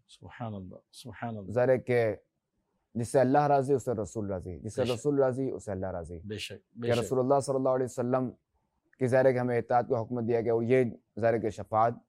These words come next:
Speaker 2: کریں
Speaker 1: بے
Speaker 2: گے۔
Speaker 1: شک، بے شک۔
Speaker 2: تو یہ دیکھیے کیسی پیاری نسبت ہے۔ تو آپ دیکھیں کہ جتنے بھی اہل اللہ ہیں نا،
Speaker 1: جی۔
Speaker 2: جتنے بھی اولیاء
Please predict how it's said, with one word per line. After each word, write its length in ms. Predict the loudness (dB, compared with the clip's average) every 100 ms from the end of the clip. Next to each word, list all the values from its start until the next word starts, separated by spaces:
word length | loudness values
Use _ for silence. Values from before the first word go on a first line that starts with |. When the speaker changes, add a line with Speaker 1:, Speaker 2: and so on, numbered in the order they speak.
| _
Speaker 2:
کریں 200 | -2 0
Speaker 1:
بے 80 | 0
Speaker 2:
گے۔ 140 | -2
Speaker 1:
شک، 160 | -4 -8
بے 120 | -8
شک۔ 300 | -6 -10 -14 _ _ _ _
Speaker 2:
تو 60 | 4
یہ 120 | 4
دیکھیے 240 | 4 2
کیسی 280 | 2 0 0
پیاری 400 | 2 4 6 2 -2 _ _ -8
نسبت 440 | -8 -4 -6 -6
ہے۔ 120 | -12 -14 _
تو 100 | 2
آپ 140 | 4 6
دیکھیں 340 | 4 4 0 -2
کہ 80 |
جتنے 340 | -2 -4 -2 0
بھی 80 | 2
اہل 220 | 0 0 2
اللہ 200 | 2 2
ہیں 120 | 0
نا، 180 | -4 -8
Speaker 1:
جی۔ 260 | -10 -10 -10 -12 _ _
Speaker 2:
جتنے 260 | -4 0 4
بھی 80 |
اولیاء 320 | 6 6 6